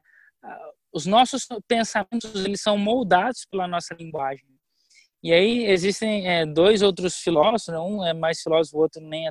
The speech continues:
tanto, mas, mas se envolveu com isso também, acho que ele é engenheiro, que é a chamada, a, a teoria de, né, Sapir-Whorf,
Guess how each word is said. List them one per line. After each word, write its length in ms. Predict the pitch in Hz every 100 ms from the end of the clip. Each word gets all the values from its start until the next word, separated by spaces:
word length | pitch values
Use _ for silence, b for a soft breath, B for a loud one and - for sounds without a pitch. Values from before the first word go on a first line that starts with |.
| -
tanto, 360 | 170 190 -
mas, 380 | 151 139 139 - -
mas 180 | 147 -
se 100 | 160
envolveu 360 | 156 147 156
com 80 | -
isso 100 | -
também, 220 | 151 139
acho 140 | 170 -
que 40 |
ele 80 | 170
é 40 |
engenheiro, 360 | 160 - 147 175 b b b _ -
que 60 |
é 160 | 185 196
a 160 | 185
chamada, 540 | 165 196 175 170 190 180
a, 720 | 156 151 143 135 135 131 135
a 40 | 139
teoria 400 | 180 175 165 220
de, 80 | 180
né, 80 | 175
Sapir-Whorf, 680 | - - 196 170 180 170